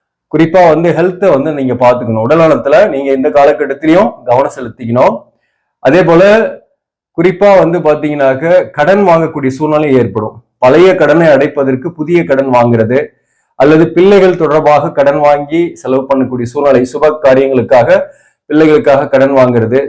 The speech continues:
சொத்துக்கள் தொடர்பாகவோ அல்லது வீடு வாங்குறது, வாகன கடன் வாங்குறது போன்றவையும் இந்த டியூரேஷன்ல ஏற்படும். அது வந்து சுப விரயமா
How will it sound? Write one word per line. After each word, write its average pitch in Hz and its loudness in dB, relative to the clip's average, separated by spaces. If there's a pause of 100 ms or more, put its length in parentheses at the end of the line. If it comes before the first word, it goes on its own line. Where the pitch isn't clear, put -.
சொத்துக்கள் 165 -2
தொடர்பாகவோ 139 2
அல்லது 131 -2
வீடு 147 -2
வாங்குறது, 127 0 (480)
வாகன 151 0 (100)
கடன் 135 -2
வாங்குறது 127 -2
போன்றவையும் 127 0
இந்த 127 -2 (140)
டியூரேஷன்ல 139 0 (140)
ஏற்படும். 135 0 (400)
அது 127 2
வந்து 170 2 (120)
சுப 185 0
விரயமா 175 2